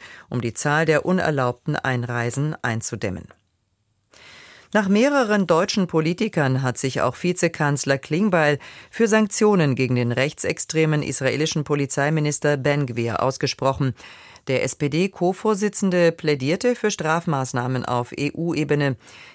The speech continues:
Klingbeil sagte dem Sender Sat eins, er stehe zur Solidarität mit Israel,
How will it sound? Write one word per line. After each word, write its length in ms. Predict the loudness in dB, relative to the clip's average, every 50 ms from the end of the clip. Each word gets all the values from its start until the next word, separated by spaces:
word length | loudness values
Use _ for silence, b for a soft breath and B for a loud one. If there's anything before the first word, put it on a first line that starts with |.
| B B
Klingbeil 520 | -2 0 2 2 2 2 4 4 4 4
sagte 380 | 4 2 2 2 0 -2 -2 0
dem 160 | 0 0 0
Sender 420 | 2 0 0 2 2 2 2 2
Sat 300 | 2 2 0 0 0 -2
eins, 420 | -2 -2 0 0 0 0 0 0 0
er 160 | 0 0 0
stehe 400 | 0 0 -2 -2 0 0 -2 -2
zur 300 | 0 0 2 2 2 2
Solidarität 880 | 2 2 2 2 0 -2 0 -2 -2 -4 -2 -2 -2 -2 -2 -4 -4 -4
mit 160 | -4 -4 -4
Israel, 640 | -6 -4 -4 -4 -2 -2 -2 0 0 0 0 -2 -2